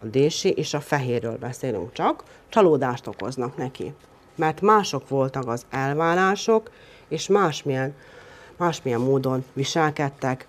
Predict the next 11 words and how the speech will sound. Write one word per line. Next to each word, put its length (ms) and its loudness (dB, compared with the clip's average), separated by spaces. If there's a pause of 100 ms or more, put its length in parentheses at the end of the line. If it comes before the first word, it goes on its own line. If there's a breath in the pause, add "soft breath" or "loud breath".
(160)
más 300 0
nyújtottak 680 -2
neki. 400 -6 (420)
Nézzük 400 4
Körösi. 680 4 (1500 soft breath)
Közösen 520 6
használták 720 -4
a 60 -8
radírt. 600 -10 (3250 loud breath)
A 100 6
radír 520 8